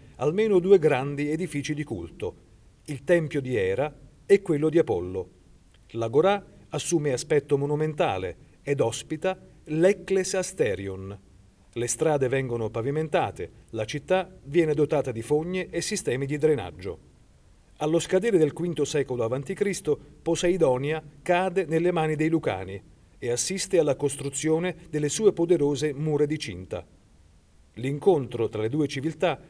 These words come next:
produrrà un'osmosi che darà vita ad una società nuova,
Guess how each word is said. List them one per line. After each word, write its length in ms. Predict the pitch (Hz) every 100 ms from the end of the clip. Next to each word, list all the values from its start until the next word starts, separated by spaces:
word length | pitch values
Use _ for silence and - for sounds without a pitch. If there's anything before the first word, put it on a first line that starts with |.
| -
produrrà 420 | - 170 180 165
un'osmosi 840 | 135 147 151 151 170 165 165 196 -
che 100 | -
darà 220 | 165 170
vita 300 | 170 175 156
ad 80 | 123
una 160 | 123 131
società 360 | 151 151 151
nuova, 460 | 160 156 101 92 90